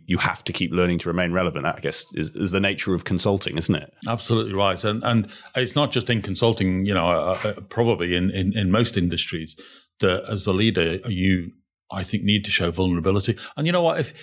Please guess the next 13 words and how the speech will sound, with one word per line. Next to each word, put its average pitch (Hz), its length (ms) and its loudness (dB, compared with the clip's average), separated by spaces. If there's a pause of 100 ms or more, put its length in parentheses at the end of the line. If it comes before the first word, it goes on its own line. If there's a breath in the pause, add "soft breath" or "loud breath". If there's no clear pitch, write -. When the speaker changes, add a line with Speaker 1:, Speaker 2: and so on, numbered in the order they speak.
(160 loud breath)
Speaker 2:
if 156 200 -2
you've 139 140 -2
got 147 240 0
to 147 320 2
a 127 40 -10
certain 139 280 0
status 131 460 -2
within 127 280 4
an 120 100 2
organization, 117 560 2
whether 101 160 4
that's 98 120 -2
consulting 87 720 -2